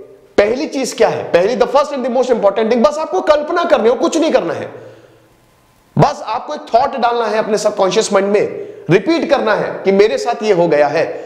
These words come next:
जैसे यूपीएससी करना है, मेरा यूपीएससी निकल गया, और बस उसके बाद जो खुशी है वो आप महसूस करिए, वो आप, आप समझिए आप यूपीएससी निकाल चुके हो। ये दो process है बस,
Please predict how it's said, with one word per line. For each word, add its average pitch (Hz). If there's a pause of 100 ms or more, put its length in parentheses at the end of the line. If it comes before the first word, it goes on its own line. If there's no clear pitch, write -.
(160)
जैसे 226
यूपीएससी 247
करना 240
है, 262
मेरा 233
यूपीएससी 233
निकल 208
गया, 175 (680)
और 226
बस 294 (100)
उसके 302
बाद 240
जो 202 (100)
खुशी 262
है 175 (180)
वो 156
आप 220
महसूस 151
करिए, 107 (760)
वो 180
आप, 294
आप 254
समझिए 262
आप 254
यूपीएससी 240
निकाल 202
चुके 180
हो। 208
ये 214
दो 208
process 226
है 123
बस, 208